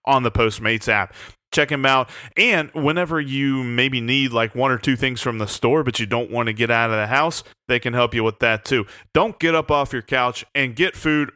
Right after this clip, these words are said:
brought right to you with the Postmates app. Download it today and enter the promo code Locked On for free delivery for your first seven days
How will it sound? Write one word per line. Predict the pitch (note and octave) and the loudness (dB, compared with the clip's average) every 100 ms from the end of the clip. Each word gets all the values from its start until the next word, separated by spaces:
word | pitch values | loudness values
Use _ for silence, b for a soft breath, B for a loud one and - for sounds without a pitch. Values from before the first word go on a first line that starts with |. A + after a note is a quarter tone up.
| A#2+ | -2
brought | C3+ C3 - | 0 2 2
right | B2 A#2 - | 0 0 -2
to | A#2+ | 0
you | G#2+ G2+ B B | 0 0 B B
with | C#3 - | -2 0
the | A#2 | 0
Postmates | A#2+ A#2 - G#2+ G#2 - - - | 2 2 0 -2 -2 -4 -8 2
app. | B2 F2 - | 2 2 -2
Download | A2 B2 D3+ D3+ D3 C3+ | -2 0 2 2 0 0
it | B2 | 0
today | B2+ A2 G#2 - B _ | 0 2 0 -4 B _
and | D3 D#3+ | 2 4
enter | A3+ A#3+ | 2 0
the | E3+ | 0
promo | G3 G3+ D3+ | 0 0 0
code | E3 D3 | 0 2
Locked | F#3+ F#3+ A3 | 0 2 0
On | G#3+ G2+ - - | 0 -2 -10 -4
for | A#2+ | -4
free | - A2 A2+ | 0 2 2
delivery | A#2 B2+ G#2+ | 2 2 0
for | G#2 | 2
your | A2 | 0
first | G#2+ C3+ - | 2 -2 0
seven | F3+ G3 A3 | 0 0 2
days | G#3 C3 G#2 | 2 0 -2